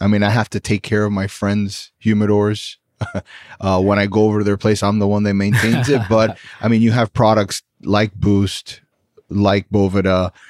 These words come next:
Speaker 1: that it really, it's, it's set it and forget it, where you can just throw 'em in
Speaker 2: Yep.
Speaker 1: there and you don't really have to be on top of it.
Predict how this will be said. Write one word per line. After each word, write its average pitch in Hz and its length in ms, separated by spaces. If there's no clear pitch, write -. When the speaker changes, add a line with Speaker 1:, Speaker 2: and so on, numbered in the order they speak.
Speaker 1:
that 95 300
it 120 120
really, 123 380
it's, - 500
it's - 320
set 113 280
it 110 80
and 104 160
forget 101 340
it, 101 140
where 98 180
you 101 140
can 104 100
just 98 220
throw 104 160
'em 104 120
in 107 100
Speaker 2:
Yep. 107 40
Speaker 1:
there 107 140
and 101 80
you 95 60
don't 98 200
really 101 200
have 95 180
to 101 80
be 95 160
on 92 160
top 98 220
of 104 120
it. 107 160